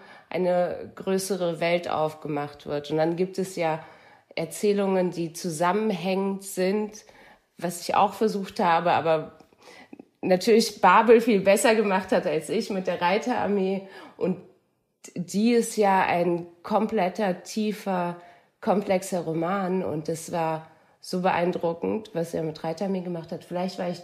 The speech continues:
deswegen so fasziniert von der Form. Aber ich lese einfach wahnsinnig gerne Kurzerzählungen.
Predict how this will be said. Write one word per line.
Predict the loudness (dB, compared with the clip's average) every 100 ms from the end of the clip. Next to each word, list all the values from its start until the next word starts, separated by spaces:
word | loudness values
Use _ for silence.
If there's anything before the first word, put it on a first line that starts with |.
| -20 _ _ -6
deswegen | -6 -4 -2 0 0 -2
so | -4
fasziniert | -6 -6 -4 -2 -2 -4
von | -8 -6
der | -8
Form. | -8 -6 -6 -10 -18 -10
Aber | -4
ich | -4 -2
lese | 0 0 0
einfach | -4 -4 -6 -6
wahnsinnig | -6 -6 -8 -12 -8
gerne | -6 -6 -10
Kurzerzählungen. | -10 -10 -10 -16 -14 -14 -12 -14